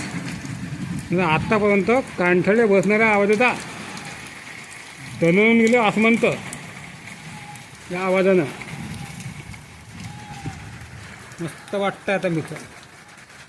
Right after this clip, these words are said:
अं, असे, अं, कोणत्या तरी कविता आहे, अं, कोणत्या तरी पांड्याच्या कोणत्या तरी कविता आहे वाटते, अं, घन ओथंबून येते असं काहीतरी कविता आहे.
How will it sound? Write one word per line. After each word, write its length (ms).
अं, 720
असे, 260
अं, 200
कोणत्या 420
तरी 180
कविता 380
आहे, 300
अं, 380
कोणत्या 520
तरी 500
पांड्याच्या 340
कोणत्या 320
तरी 160
कविता 360
आहे 120
वाटते, 320
अं, 840
घन 180
ओथंबून 600
येते 240
असं 160
काहीतरी 400
कविता 360
आहे. 140